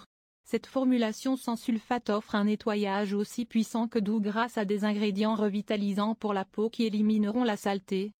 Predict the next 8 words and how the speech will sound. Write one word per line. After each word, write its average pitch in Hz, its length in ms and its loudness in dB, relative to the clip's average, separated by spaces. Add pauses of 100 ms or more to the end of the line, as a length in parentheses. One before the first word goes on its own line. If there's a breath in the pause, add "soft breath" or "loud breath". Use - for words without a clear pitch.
(140)
tout 254 180 0
en 240 80 4
laissant 233 340 0
votre 226 280 -2
peau 240 200 -2
douce 233 280 -2
et 214 60 2
fraîche. - 680 -8